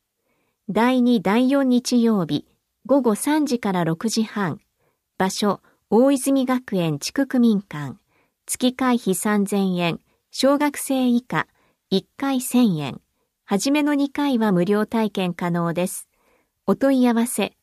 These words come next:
天野さん。電話、零八零九八一八の一二二九番。Eメール、エヌイーエフ、数字の三五八八、アッ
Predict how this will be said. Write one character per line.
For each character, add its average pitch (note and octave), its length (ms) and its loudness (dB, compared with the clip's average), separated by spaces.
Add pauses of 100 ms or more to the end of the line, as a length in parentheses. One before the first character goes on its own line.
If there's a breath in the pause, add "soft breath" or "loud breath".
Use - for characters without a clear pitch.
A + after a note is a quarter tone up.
(160)
天 D4 280 2
野 F#3+ 140 2
さ D3 280 -6
ん。 C#3+ 140 -12 (320)
電 G3+ 300 2
話、 F#3 300 2
零 A#3+ 240 2
八 B3+ 400 -4
零 F#3 280 0 (380 soft breath)
九 C#4 280 2
八 C#4+ 380 -2
一 G#3 220 -2
八 A3 380 -4
の F3 240 0 (100)
一 C4 320 -2
二 C4+ 260 0
二 F#3 280 2
九 F3+ 280 -2
番。 C#3+ 300 -6 (500)
E A3+ 200 4
メ G#3+ 240 2
ー - 20 0
ル、 D3+ 180 0 (460 soft breath)
エ F#3 140 4
ヌ B3 160 4
イ C#4+ 40 4 (320)
ー A#3+ 60 4
エ B3 60 4
フ、 - 320 -2 (260)
数 B3+ 320 2
字 B3 160 2
の A3+ 220 2 (160 soft breath)
三 C#4+ 420 0
五 C#4+ 300 2
八 - 380 -8
八、 - 440 -4 (360)
ア F#3+ 80 0
ッ F#3+ 60 -4